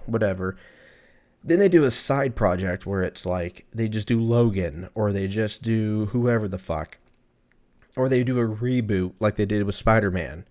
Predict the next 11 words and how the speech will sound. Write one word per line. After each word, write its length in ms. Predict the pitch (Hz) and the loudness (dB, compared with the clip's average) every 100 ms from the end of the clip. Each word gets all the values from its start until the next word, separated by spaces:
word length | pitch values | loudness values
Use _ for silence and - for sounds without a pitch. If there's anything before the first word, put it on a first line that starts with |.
| _ _ _ _ _ _ | _ _ _ _ _ _
right? 320 | - 104 117 | -2 0 0
They 100 | 110 | 0
had 220 | 110 107 98 | 0 0 -2
Tom 300 | 104 101 101 | -2 -2 0
Holland, 520 | 110 110 110 110 107 | 2 2 0 -2 0
or 100 | 123 | 2
no, 280 | 120 117 101 | 4 4 4
they 160 | 107 107 | 2 2
had 280 | 113 110 | 4 4
Andrew 240 | 104 110 101 | 2 0 0
Garfield 720 | 113 117 117 117 113 113 | 2 2 2 2 4 4